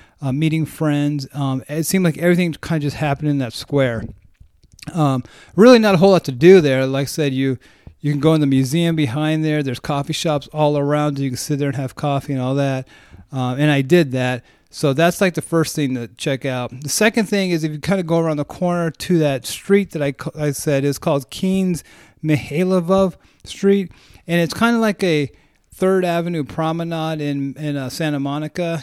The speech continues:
It has a bunch of shops. You have your H and M, your Zara,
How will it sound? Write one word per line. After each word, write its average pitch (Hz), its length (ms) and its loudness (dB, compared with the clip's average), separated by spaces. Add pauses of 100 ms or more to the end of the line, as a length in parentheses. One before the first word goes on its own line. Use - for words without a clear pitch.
(140)
It 143 260 -8
has 147 320 -6
a 143 60 -10
bunch 156 260 -4
of 170 80 -6
shops. 147 640 -4 (300)
You 139 100 -6
have 131 140 -4
your 139 160 0
H 151 240 -4
and 151 120 -4
M, 143 280 -2
your 131 100 -4
Zara, 139 680 -4